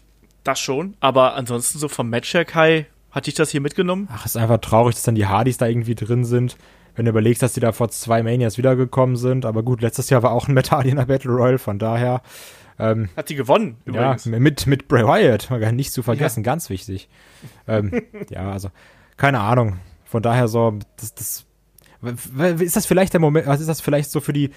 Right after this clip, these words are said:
Speaker 2: für die Mainstream-Crowd dann irgendwas? Wo du sagen so, „Ach, guck mal,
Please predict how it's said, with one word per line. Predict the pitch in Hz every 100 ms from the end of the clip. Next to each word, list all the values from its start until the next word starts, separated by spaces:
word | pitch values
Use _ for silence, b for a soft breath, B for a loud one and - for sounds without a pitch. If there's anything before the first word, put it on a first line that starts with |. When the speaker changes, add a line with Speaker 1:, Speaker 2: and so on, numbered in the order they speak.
| B
Speaker 2:
für | B
die | 143
Mainstream-Crowd | 120 131 - 190 180 - 175 180
dann | 175 165
irgendwas? | 170 175 147 156 170 - b b
Wo |
du | 135
sagen | 147 143
so, | 143
„Ach, | 139
guck | - -
mal, | 165 165